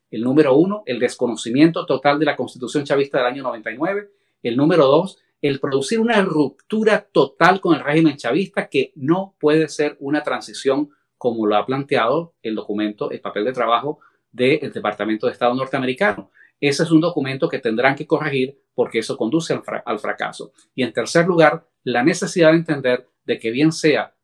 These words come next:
por la vía de una fractura interna militar o de una intervención militar internacional, es que podremos lograr corregir el desequilibrio, el desbalance que hay y dar la posibilidad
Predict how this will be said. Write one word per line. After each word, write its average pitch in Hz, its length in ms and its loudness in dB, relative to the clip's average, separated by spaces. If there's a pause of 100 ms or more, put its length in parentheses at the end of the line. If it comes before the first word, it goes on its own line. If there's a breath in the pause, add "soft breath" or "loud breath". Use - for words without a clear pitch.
por 120 180 2
la 110 100 -2
vía 139 220 2
de 113 100 -4
una 131 220 -2
fractura 190 800 -2
interna 117 760 0 (260)
militar 160 640 2
o 117 100 2
de 113 80 0
una 139 100 -2
intervención 135 480 -4
militar 135 360 -2
internacional, 147 640 -2 (260)
es - 160 -14
que - 120 0
podremos 120 540 -2
lograr 120 480 -2 (220)
corregir 151 600 0 (180)
el 117 220 -4
desequilibrio, 156 760 0
el 117 140 -6
desbalance 131 580 0
que 147 140 2
hay 170 280 2 (260)
y 131 140 -6
dar 135 240 4
la 139 200 -2
posibilidad 170 640 0